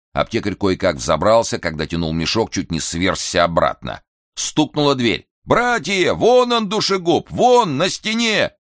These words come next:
Стиснув зубы, Корнелиус лез по верёвке. Сзади приближался топот. Хорошо, хоть Вальзер исчез на той стороне, кажется, так и не замеченный монахами. Капитан вцепился руками в край стены, подтянулся,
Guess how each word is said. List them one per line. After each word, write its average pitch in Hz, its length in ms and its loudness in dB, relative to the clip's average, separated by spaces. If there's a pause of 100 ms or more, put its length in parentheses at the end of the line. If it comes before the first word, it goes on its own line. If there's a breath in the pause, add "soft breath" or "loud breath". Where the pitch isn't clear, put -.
(380)
Стиснув 131 600 -4
зубы, 120 340 0
Корнелиус 110 580 -2
лез 110 200 -2
по 98 120 -6
верёвке. 101 460 -2
Сзади 98 360 0
приближался 90 640 -2
топот. - 340 -2
Хорошо, 69 320 -6
хоть 82 160 -4
Вальзер 85 480 0
исчез - 380 -6
на 69 120 -4
той 71 160 -6
стороне, 73 380 -2
кажется, 76 420 -4
так 71 220 -4
и 71 40 -6
не 73 120 -4
замеченный 69 560 -4
монахами. 65 680 -4 (360)
Капитан 107 380 0
вцепился 113 520 -2
руками 101 320 0
в 82 60 -8
край 98 240 0
стены, 120 380 0
подтянулся, 131 1040 0